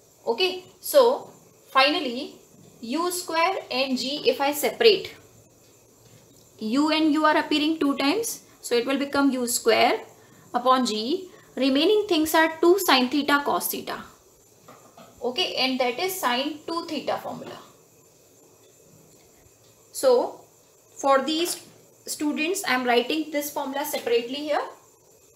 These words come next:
You can remember this sine two theta formula.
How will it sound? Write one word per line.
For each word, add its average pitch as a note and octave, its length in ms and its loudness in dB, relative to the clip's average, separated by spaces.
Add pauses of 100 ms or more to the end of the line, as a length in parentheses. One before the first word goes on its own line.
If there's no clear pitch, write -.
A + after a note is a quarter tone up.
(220)
You B3+ 160 -10
can C#4 180 -2
remember B3 460 -2
this D4 180 -6
sine B3+ 380 -6
two D4+ 220 -8
theta C4 380 -4
formula. A#3 480 -6